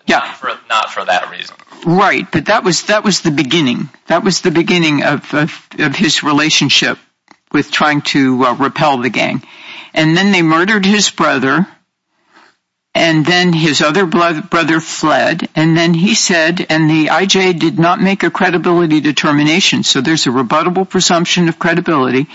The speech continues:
Speaker 1: and then the petitioner said, "Well, if I'm sent back, they're going to get me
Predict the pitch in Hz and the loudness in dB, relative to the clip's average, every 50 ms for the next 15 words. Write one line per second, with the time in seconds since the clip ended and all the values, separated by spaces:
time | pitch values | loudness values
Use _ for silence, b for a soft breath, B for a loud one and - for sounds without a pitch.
0 | B B B B B B B B B B - - 151 147 139 175 175 180 185 190 | B B B B B B B B B B -4 -2 0 0 2 2 2 2 2 2
1 | - - 190 - - 202 196 - - 208 208 208 196 - - 175 151 139 143 190 | 0 -2 -2 0 0 0 2 2 2 2 2 2 0 0 0 0 0 0 -2 -4
2 | B B B B B B B - 160 165 165 156 - - 160 165 160 165 160 190 | B B B B B B B 0 2 2 2 0 0 -2 -2 -2 0 0 0 2
3 | 220 220 - 226 202 226 - - 170 160 160 170 202 - - b b b b b | 2 2 2 0 0 -2 0 0 0 0 2 0 -2 -4 -8 b b b b b
4 | b _ - - 139 135 170 185 190 185 - 185 180 180 185 190 180 - - - | b _ -8 -4 -2 0 2 2 2 2 2 2 2 2 2 0 0 0 0 0
5 | 196 180 180 - - B B B B B 165 B _ _ - - - - 185 156 | 2 0 0 -2 -6 B B B B B -20 B _ _ -2 -2 0 2 2 2
6 | 151 139 135 156 190 220 | 2 2 2 0 0 -2